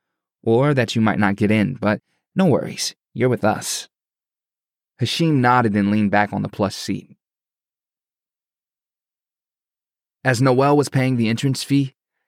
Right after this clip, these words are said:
Hashim gaped at the posters for the upcoming event. Games, drag queen gay erotic bingo, leather and bears and lace. Leather and lace? How did these two go together?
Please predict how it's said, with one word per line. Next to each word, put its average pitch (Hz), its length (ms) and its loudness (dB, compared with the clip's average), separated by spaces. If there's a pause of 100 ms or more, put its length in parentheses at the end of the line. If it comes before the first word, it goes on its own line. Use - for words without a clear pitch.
Hashim 143 480 2
gaped 131 280 0
at 110 120 -4
the 101 80 -6
posters 123 480 -2
for 104 140 -4
the 95 160 -6
upcoming 101 400 -2
event. 104 540 -4 (920)
Games, 110 800 -2 (440)
drag 120 420 2
queen 131 420 2
gay 110 220 2
erotic 107 440 0
bingo, 110 540 -4 (420)
leather 160 520 2
and 104 200 0
bears 120 500 0
and 98 240 0
lace. - 520 -4 (560)
Leather 139 380 -2
and 90 160 -2
lace? 143 520 -2 (680)
How - 200 -4
did 330 140 -2
these 285 240 0
two 208 160 -2
go 160 160 2
together? 123 580 -2